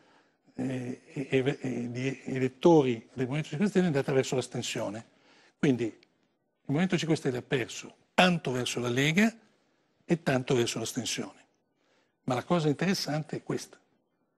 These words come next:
che in una regione del sud il Movimento cinque Stelle abbia perso tanto verso la Lega Nord.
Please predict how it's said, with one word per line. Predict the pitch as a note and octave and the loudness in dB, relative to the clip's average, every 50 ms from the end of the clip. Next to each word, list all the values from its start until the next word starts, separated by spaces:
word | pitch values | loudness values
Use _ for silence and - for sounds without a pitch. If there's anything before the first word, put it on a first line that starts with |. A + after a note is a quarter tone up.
| _ _ _ _ _ _ | _ _ _ _ _ _
che | C#3+ | 0
in | C#3 | 0
una | D#3 E3+ D#3 C#3+ | 2 2 2 2
regione | C3+ C3 C3+ F3 F3 D#3 | 2 2 2 2 2 4
del | C3 C#3 C3 | 2 2 2
sud | - - - E3+ B2 G2+ F#2+ | 4 4 4 4 2 2 -4
il | - - _ _ _ _ _ _ _ _ _ _ _ _ _ _ - A#2 | -18 -20 _ _ _ _ _ _ _ _ _ _ _ _ _ _ -6 -4
Movimento | B2 C#3+ D#3+ D3 - | -2 -2 -2 -2 -4
cinque | A2+ A#2+ C#3 F#3 | -6 -2 -2 -2
Stelle | F3 - - D#3+ E3 | -2 -2 -2 -4 -4
abbia | D#3 A2 A#2 | -4 -6 -8
perso | - - D3+ D3 C#3+ - - - - _ | -4 -2 -2 -2 -2 -4 -6 -8 -12 _
tanto | _ - D#3 D3+ D3 D#3 D#3 - - G3+ F#3 - - | _ 0 0 2 0 -2 -2 -2 -2 -2 -2 -2 -2
verso | B2 B2 D#3 D3+ C#3 C3+ - - - F#3 G3 F#3+ - - _ _ _ _ _ _ - | 0 2 2 2 2 0 -4 -2 0 0 -2 -2 -4 -10 _ _ _ _ _ _ -4
la | B2 A#2 | -2 0
Lega | A#2 C#3 D3+ D3+ B2 | 0 2 2 2 2
Nord. | B2 D3+ D3+ C3 - - G#2 G#2 - - | 2 2 2 2 2 -4 -10 -14 -14 -16